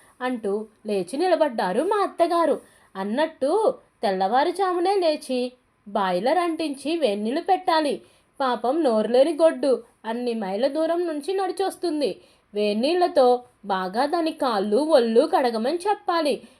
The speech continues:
మన తోటవాడితో "నాలుగింటికి అలారం పెట్టు" అంటూ పెరటి వైపు వెళ్ళారు మా అత్తగారు.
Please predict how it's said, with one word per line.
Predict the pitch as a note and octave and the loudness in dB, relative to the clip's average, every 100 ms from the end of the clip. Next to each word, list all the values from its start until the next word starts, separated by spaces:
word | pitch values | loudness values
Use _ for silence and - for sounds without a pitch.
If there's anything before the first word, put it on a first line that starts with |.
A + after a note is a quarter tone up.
| - | -8
మన | B3+ C#4 | -4 -4
తోటవాడితో | C4+ G#3 G#3 C4 F4 F4 E4 B3+ A#3+ A#3+ - _ A#3+ | 0 0 0 -2 0 -2 0 2 2 0 -6 _ -6
"నాలుగింటికి | B3+ B3 A3 F#3+ F3+ G3+ | -2 -2 -2 -4 -6 -4
అలారం | E4+ A3+ G#3 C#4+ F#4+ | -2 0 2 0 2
పెట్టు" | F#4+ F4 C#4+ F#3+ F3 _ - | 0 -2 0 0 -2 _ -8
అంటూ | B3 C4 A3+ G#3+ A#3 - - | -4 -4 0 0 0 -4 -2
పెరటి | A3 G3+ C#4 | 0 0 0
వైపు | D#4 D4 D#4 | 0 0 0
వెళ్ళారు | D#4+ C4 A3 G3+ | 0 2 -2 -2
మా | E4+ F#4+ | -2 -2
అత్తగారు. | E4 E4 E4+ E4 D4 G3+ | -2 -2 -2 2 0 0